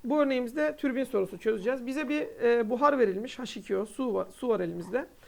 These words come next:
Başlangıç değerleri P bir on megapascal olarak verilmiş. Beş derecede, e, pardon, beş yüz derecede de türbin, e, giriş sıcaklığı verilmiş. E, sonra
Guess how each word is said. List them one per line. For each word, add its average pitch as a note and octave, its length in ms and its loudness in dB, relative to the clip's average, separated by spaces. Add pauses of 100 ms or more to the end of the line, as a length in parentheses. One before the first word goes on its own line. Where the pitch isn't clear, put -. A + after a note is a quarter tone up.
(320)
Başlangıç D4 540 2
değerleri C#4 420 6
P C4+ 340 4
bir C#4+ 80 0
on C#4+ 280 6
megapascal A3+ 600 2
olarak F#3 320 2
verilmiş. B3 600 -6 (560)
Beş C#4+ 300 0
derecede, G#3+ 540 2 (400)
e, A3 80 0
pardon, G3 400 0
beş C4+ 220 2
yüz A3 160 -4
derecede G#3 400 4
de B3+ 200 4
türbin, A3 480 -4 (420)
e, F#3+ 300 2
giriş A3 300 -4
sıcaklığı G3+ 520 0
verilmiş. F3+ 520 -8 (1160)
E, G#3 380 0 (480)
sonra D4+ 580 0